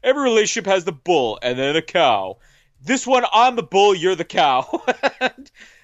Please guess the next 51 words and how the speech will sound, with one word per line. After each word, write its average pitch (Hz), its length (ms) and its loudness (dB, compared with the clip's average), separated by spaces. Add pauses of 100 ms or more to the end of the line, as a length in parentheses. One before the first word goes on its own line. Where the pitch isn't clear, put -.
(140)
Then 226 160 0
it 302 100 -8
suddenly 285 260 -4
becomes, 220 260 -4
this 170 220 -6
is 220 120 -10
where 226 360 0 (240)
the 139 80 -8
studio's 180 400 -4
involvement 202 420 0
obviously 202 400 -2
did 262 220 -6
come 202 160 -2
in, 135 120 -4
because 131 280 -8
this 180 180 -4
started 190 460 -2
as, 165 240 0 (400)
"I'm 185 180 0
the 220 80 -8
man, 202 240 2
I'm 196 140 0
taking 190 260 -10
charge, 156 320 -2
I'm 160 100 -2
taking 180 260 -6
the 160 60 -4
bull 175 280 0
by 202 180 2
the 185 100 0
horns, 151 440 -2
you're 143 180 -2
just 175 220 -8
the 185 80 -4
cow, 135 260 0
you're 123 160 -4
the 151 80 -12
submissive 151 460 -10
one." 113 240 -2 (400)
And 143 120 0
then 190 120 0
this 226 180 0
will 247 140 0
become 233 300 -2
sex - 340 -4
talk 160 320 -2
later. 120 440 -6
And 160 140 -2
in 165 140 0
every 190 220 0
scene 190 300 -10